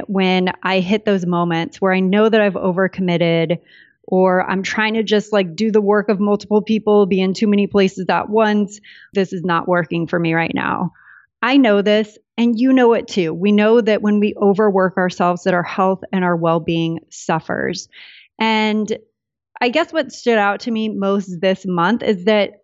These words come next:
I know that, but I wasn't actually honoring it. And I came to realize that the more that I can remind myself of how important my health and well-being are,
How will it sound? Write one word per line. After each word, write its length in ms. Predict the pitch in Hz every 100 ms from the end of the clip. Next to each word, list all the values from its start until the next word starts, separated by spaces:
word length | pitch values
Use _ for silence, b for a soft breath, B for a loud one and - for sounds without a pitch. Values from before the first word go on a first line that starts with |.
| _ -
I 220 | 285 320
know 360 | 226 175 190
that, 520 | 240 294 349 359 - - 220
but 520 | 196 233 226 214 - -
I 100 | 226
wasn't 400 | 226 277 320 - -
actually 540 | 208 214 233 208 196 _ -
honoring 500 | 170 175 170 165 165
it. 240 | - - - _ b b b b b
And 500 | 226 226 226 214 202 - _ -
I 100 | 233
came 240 | 277 294
to 100 | 311
realize 460 | 277 214 202 196 185
that 220 | 202 196
the 60 | 214
more 600 | 208 233 269 285 294 - - -
that 180 | 220
I 240 | 208 202 202
can 380 | 214 202 196 190
remind 420 | 190 170 175 196
myself 480 | 202 208 226 233 190
of 180 | 190 -
how 300 | - 196 190
important 540 | 196 190 - 185 202 196
my 100 | 180
health 220 | 180 175
and 140 | 185
well-being 420 | 175 175 180 175 170
are, 400 | 190 170 214 311